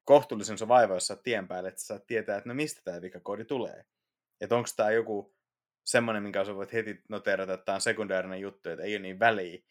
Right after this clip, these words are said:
vai semmonen, että nyt, nyt pitää antaa huomiota tälle. Niin, mi-, miksi mä en voi saada sit se isolle näytölle? Mutta tota, ö, mites muuten sisusta, niin kun, minkä, minkä tyylistä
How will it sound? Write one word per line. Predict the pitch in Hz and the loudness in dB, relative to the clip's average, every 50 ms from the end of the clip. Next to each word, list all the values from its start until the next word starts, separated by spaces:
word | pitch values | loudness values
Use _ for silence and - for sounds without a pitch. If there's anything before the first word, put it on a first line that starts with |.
| _ _ _ _ | _ _ _ _
vai | - 95 | 2 2
semmonen, | 92 - 113 107 104 95 92 | 2 2 0 0 -2 -4 -6
että | 98 107 110 | -6 -8 -10
nyt, | 107 - _ _ _ | -12 -12 _ _ _
nyt | - 120 113 - | -8 -8 -6 -6
pitää | - 101 95 92 92 - _ _ _ _ _ _ _ | -6 -4 -2 -4 -4 -6 _ _ _ _ _ _ _
antaa | - 95 92 85 - - - | -6 -4 -2 -2 -4 -2 2
huomiota | 131 117 101 95 85 78 - - | 2 2 2 2 -2 -10 -12 -16
tälle. | - - - 60 57 - - _ _ _ _ _ _ _ _ _ _ _ _ _ _ _ _ _ _ _ _ _ _ _ | -20 -20 -20 -18 -20 -20 -20 _ _ _ _ _ _ _ _ _ _ _ _ _ _ _ _ _ _ _ _ _ _ _
Niin, | - 110 104 - - 95 | -4 -4 -4 -4 -6 -8
mi-, | 135 127 107 | -10 -6 -4
miksi | 147 151 - - - | -4 -4 -4 0 2
mä | 127 113 | 4 4
en | 113 104 | 6 6
voi | 110 110 | 4 2
saada | - - 113 101 | 0 -2 -4 -6
sit | 92 107 101 - | -6 -8 -6 -4
se | - 107 | -4 -4
isolle | 107 101 113 101 95 95 | -2 -2 -4 -6 -6 -8
näytölle? | 98 101 101 98 92 76 - 76 71 - - _ _ - - _ _ _ | -6 -6 -6 -6 -6 -8 -10 -14 -16 -16 -18 _ _ -20 -20 _ _ _
Mutta | 131 131 131 - 135 | 0 0 4 4 4
tota, | 113 123 117 - 127 123 110 - - _ _ _ _ _ _ _ - - _ _ _ _ _ - | 4 4 4 4 4 4 4 2 -4 _ _ _ _ _ _ _ -20 -20 _ _ _ _ _ -2
ö, | 110 113 113 113 113 123 | 0 2 2 2 0 0
mites | 143 165 175 170 190 180 - | -2 -2 -2 -2 -2 -2 -2
muuten | 175 180 196 190 165 139 123 110 | -4 -2 -2 0 0 0 -2 -2
sisusta, | 110 - - - 147 147 131 120 120 104 95 - - - 98 | -2 -4 -4 -2 -2 -4 -4 -4 -6 -6 -6 -6 -8 -10 -8
niin | 101 98 101 101 | -8 -10 -10 -8
kun, | 98 107 107 101 101 98 98 92 92 _ _ _ _ _ _ | -6 -6 -6 -6 -8 -12 -16 -16 -18 _ _ _ _ _ _
minkä, | 71 87 104 113 127 151 165 165 160 151 135 113 - - _ _ _ _ _ _ _ _ _ _ _ _ - 104 101 - - - | -18 -12 -4 -2 0 0 0 0 2 4 4 4 4 0 _ _ _ _ _ _ _ _ _ _ _ _ -20 -18 -18 -18 -20 -16
minkä | - - 139 151 165 165 160 - | -8 0 2 2 4 4 2 2
tyylistä | - 123 110 107 104 107 104 - - | 2 -2 -4 -4 -6 -8 -10 -12 -16